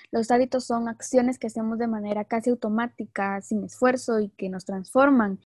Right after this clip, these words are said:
Entonces, si incorporas el hábito de organizarte, si logras formar los hábitos correctos, serás una persona organizada con o sin técnicas.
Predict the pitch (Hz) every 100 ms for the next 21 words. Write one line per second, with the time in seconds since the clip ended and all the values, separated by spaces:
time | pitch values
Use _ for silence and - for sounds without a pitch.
0 | _ _ _ 240 254 262 277 - - 262
1 | 247 226 - 277 294 262 233 214 208 202
2 | 196 190 - 240 226 196 208 _ - 240
3 | 247 262 262 254 254 254 247 247 247 220
4 | 233 240 247 247 277 - - 220 214 233
5 | 226 233 233 233 220 233 233 - - 285
6 | 320 - _ 220 214 - 254 254 - 320
7 | 226 190 - - -